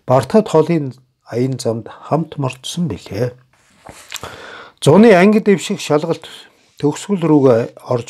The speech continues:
байла. Бэдгурвийн аяны бэлтгэлч эрчимтэй явагдаж замын зардал, зам чаардагдах зүйлсийн жагсаалт гаргалаа. Дансранд яв тунгалаг ихчтэй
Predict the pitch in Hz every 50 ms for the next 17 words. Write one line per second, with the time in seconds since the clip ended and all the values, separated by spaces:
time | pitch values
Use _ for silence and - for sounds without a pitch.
0 | - 104 98 - - - 101 101 104 - _ _ _ _ _ _ _ _ _ _
1 | _ _ _ _ _ _ - 131 151 151 165 156 170 170 165 175 180 160 147 139
2 | 143 147 156 160 139 127 135 131 - - - 151 143 - - - 127 120 117 -
3 | - - 147 143 - - 135 117 110 113 120 113 101 - - 113 104 - - -
4 | - - _ _ _ - - 110 117 131 139 143 131 117 123 120 110 104 - -
5 | 104 104 98 - - - _ _ - - 131 - 165 - - - 143 139 139 131
6 | - 131 123 123 - 117 - - - 123 120 120 120 - - 131 120 - - 104
7 | - - - 135 131 - - - 101 98 101 - - - - - - - _ _
8 | _ _ _ _ _ - - - - - - - - - - - _ - 131 147
9 | 151 - 131 156 165 151 131 147 143 135 131 - - 139 147 147 139 147 151 135
10 | 117 113 107 - - - - - - 120 113 101 -